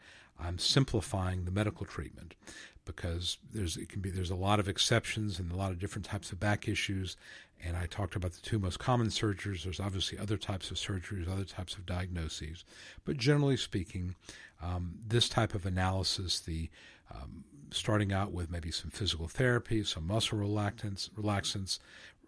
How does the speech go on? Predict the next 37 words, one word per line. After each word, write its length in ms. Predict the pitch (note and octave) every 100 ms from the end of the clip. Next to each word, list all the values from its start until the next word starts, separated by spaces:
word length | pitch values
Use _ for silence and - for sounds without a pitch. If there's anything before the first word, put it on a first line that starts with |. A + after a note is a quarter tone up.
| -
um, 460 | G2 F2 F2 E2+ G2 _ E3 - _
the 280 | - E2 D2+ -
epidurals 720 | G#2+ - G2 B2 A#2 A2+ F#2+
or 60 |
facet 380 | F2+ E2 - A#2+
injections, 760 | G2+ G2+ A2 G2+ - G#2+ G2+ - - - - -
uh, 180 | F2+ G2+
and 100 | A2+
these 220 | B2+ B2+
are 40 | A#2+
the 60 | A#2
sort 200 | - G#2
of 80 |
things 300 | - G#2+ F#2+
that 100 | -
judges 400 | F2 G2 F2 F2+
expect 400 | G2 - - E2+
to 80 | -
see. 300 | - - D#2+ - - - - -
So 360 | - - F2 E2+ - - _ _
if, 260 | - - -
again, 280 | A2 A#2
you 80 | F#2
don't 180 | F#2+ G2+
have 260 | F2+ D#3 C#3
that, 120 | A2
it 60 | G2+
doesn't 180 | G2+
mean 100 | G#2
you're 80 | G2+
not 180 | G2+ F#2
gonna 140 | -
win. 200 | F#2+ B2
It 80 | G2+
just 240 | F2 F2 G2
means 280 | F#2 F#2
that 220 | - F2+